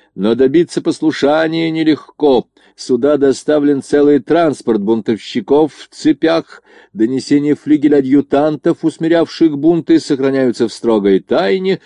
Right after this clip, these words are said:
Во многих губерниях поля остаются незасеянными, но вряд ли можно опасаться крупного недорода или серьёзного голода».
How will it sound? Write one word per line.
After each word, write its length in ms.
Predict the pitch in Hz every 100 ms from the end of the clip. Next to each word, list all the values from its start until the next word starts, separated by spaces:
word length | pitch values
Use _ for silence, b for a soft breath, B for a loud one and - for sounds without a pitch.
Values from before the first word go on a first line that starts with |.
| b
Во 240 | b - 123
многих 460 | 131 143 135 131
губерниях 680 | 120 127 147 147 127 113 104
поля 380 | - 120 131 123
остаются 600 | 104 - 104 98 - 98
незасеянными, 1120 | 95 135 180 165 143 - 143 143 135 135 127 b b b
но 220 | 185 175
вряд 500 | 107 104 113 113 -
ли 100 | 104
можно 300 | 101 98 95
опасаться 800 | 87 92 - 151 190 - - 175
крупного 640 | - 135 156 - 143 143
недорода 640 | 139 135 120 113 120 113 107 _ _
или 260 | 101 98 98
серьёзного 880 | - 98 95 95 95 87 92 92
голода». 720 | 87 82 87 85 85 87 90